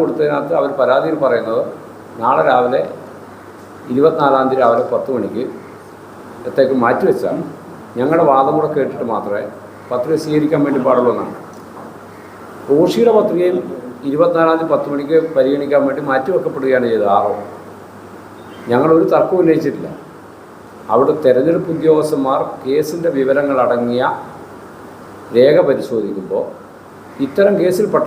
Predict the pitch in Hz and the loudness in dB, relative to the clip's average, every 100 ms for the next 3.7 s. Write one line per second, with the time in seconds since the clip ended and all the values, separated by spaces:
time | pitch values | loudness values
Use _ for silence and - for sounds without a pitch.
0 | 139 127 123 123 127 123 196 170 165 143 | 4 6 4 2 -2 -2 -2 -2 -2 0
1 | 113 113 - - - 123 139 135 107 - | 0 -2 -4 -8 -8 -4 -2 0 -2 -2
2 | 123 120 110 98 101 95 - - - - | -4 -4 -6 -8 -8 -4 -4 -6 -12 -16
3 | - - - - 123 143 | -18 -18 -18 -2 2 4